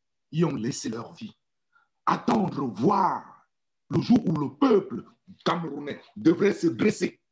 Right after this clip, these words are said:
pour chasser Biya d'après les règles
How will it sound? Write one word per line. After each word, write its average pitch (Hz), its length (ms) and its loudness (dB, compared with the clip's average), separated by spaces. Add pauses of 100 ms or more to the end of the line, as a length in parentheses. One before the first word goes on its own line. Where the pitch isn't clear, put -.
(320)
pour 180 100 -8
chasser - 640 -6
Biya 117 480 -8 (180)
d'après - 580 -4 (760)
les 117 200 0
règles 131 440 0